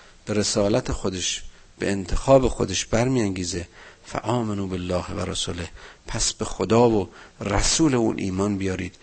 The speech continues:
«و ان تؤمنوا و تتقوا فلکم اجر عظیم»، که اگر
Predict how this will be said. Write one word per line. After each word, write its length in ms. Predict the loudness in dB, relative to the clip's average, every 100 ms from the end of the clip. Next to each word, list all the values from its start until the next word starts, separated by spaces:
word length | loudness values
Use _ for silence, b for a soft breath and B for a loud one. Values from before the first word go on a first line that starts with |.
| b -10
«و 80 | -2
ان 240 | 0 0 2
تؤمنوا 640 | 4 4 2 0 0 -2
و 80 | -6
تتقوا 680 | -8 -10 -6 -6 -6 -8 -12 b b -18
فلکم 600 | -10 -6 -8 -8 -8 -6
اجر 280 | -6 -6 -6
عظیم»، 520 | -6 -6 -4 -4 -6 -8 B B 0
که 180 | 2 2
اگر 320 | 4 4 4